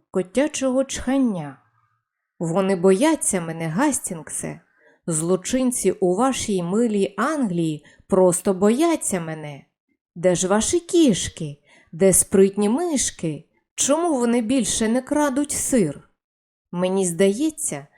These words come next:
що здебільшого вони навіть не здогадуються про ваше існування», зі сміхом сказав я. Пуаро докірливо глянув на мене. На його тверде переконання, весь світ тільки робив,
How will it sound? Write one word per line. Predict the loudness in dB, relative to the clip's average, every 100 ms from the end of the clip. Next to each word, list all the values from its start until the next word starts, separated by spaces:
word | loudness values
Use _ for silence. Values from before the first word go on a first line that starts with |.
| _
що | -8 -2 -2
здебільшого | 2 0 2 0 0 -2 0 -2 0
вони | 0 2 2
навіть | 0 -2 -6 -2
не | -2 0
здогадуються | 2 2 0 -2 -2 -4 -4 -6
про | -2 -2 0
ваше | -2 -2 -4
існування», | -2 -2 -2 0 0 -2 -6 -14 -18 _ _ _ _ -6
зі | -4 -2
сміхом | 0 -2 -4 -6 -4
сказав | -2 -4 -2 -4 -4
я. | -4 -4 -6 -18 _ _ _ _ _ _ _ 0
Пуаро | 2 4 4 2
докірливо | 0 -2 -2 0 2 2 2
глянув | 2 0 0 -2 -6 -6
на | -6
мене. | -4 -4 -4 -6 -10 -14 _ _ _ _
На | 0
його | 4 6 4
тверде | 2 2 2 4 4
переконання, | 4 2 0 0 0 0 -2 -4 -6 -14 _ _ _
весь | 0 0 2
світ | 0 -2 -6 -4
тільки | -2 -2 0 2
робив, | 4 4 2 -2 -4